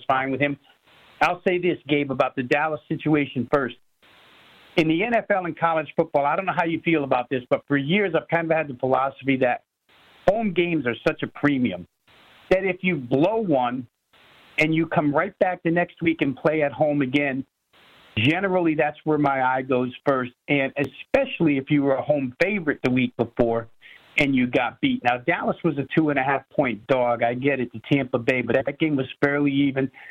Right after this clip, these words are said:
And a lot of people thought Dallas could win that contest. They didn't. You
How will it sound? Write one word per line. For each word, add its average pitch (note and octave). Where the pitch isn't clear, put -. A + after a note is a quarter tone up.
And D#3
a D#3
lot G#3+
of -
people D#3+
thought C#3
Dallas C3+
could B2+
win C3+
that B2
contest. B2+
They B2+
didn't. F3
You D3+